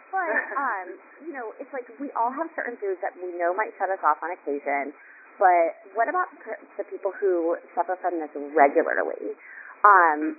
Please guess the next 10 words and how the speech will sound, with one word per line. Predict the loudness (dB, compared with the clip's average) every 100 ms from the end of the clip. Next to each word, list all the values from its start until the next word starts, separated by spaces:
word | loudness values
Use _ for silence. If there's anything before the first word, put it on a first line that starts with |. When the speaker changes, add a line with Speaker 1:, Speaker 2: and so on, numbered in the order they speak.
| -6
Speaker 1:
you |
know, | -4 -4 -2
being | 0 0
on | 0 -2
medication | -2 -4 -6 -6 -8 -8 -12 -10 -6
long | -6 -6 -10 -6
term | -2 -2 -2
for | -4
this, | -2 -2 -4 -10 -10
you | -6 -4